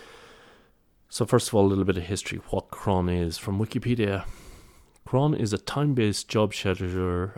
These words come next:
on Unix-like s-, operating systems. The name cron comes from the word chronograph, so I suppose it should be cron. Anyway,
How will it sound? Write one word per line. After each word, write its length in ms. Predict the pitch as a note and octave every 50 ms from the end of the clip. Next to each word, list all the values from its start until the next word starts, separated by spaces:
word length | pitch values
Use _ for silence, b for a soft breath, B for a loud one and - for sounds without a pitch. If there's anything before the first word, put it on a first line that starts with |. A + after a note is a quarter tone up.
| - -
on 220 | F#2 F#2 F#2+ F#2
Unix-like 640 | F#2+ G2+ G2+ F#2+ - - - - F#2+ F2 F2 - -
s-, 160 | - - - _ _ _ _ -
operating 480 | - - - G2 F#2 F2+ F2 F#2+ F#2+ F#2
systems. 560 | - - - - - - - - - - - _
The 80 | - F#2+
name 180 | F#2+ F#2+ F#2
cron 400 | F2 - - - G#2 G#2+ A2+ B2+
comes 300 | B2 - - G#2 G2 -
from 180 | - - G2+ F#2+
the 80 | F#2+ F#2
word 320 | F#2 F#2 F2+ F2+ - -
chronograph, 680 | - - A2 G2+ F#2+ E2+ - F#2 F2+ G2 - - - _ B B B B B B B
so 60 | - -
I 40 | -
suppose 260 | - - G2 F#2+ G2
it 60 | D3
should 160 | - - -
be 80 | - - _ _ _ _ _ _ _ -
cron. 380 | - - F#2+ F2 F2 F2+ G2 - - - _ _ _ - B B B B B B B B B B B B B B B B B B
Anyway, 240 | A#2 A2 G2+ F#2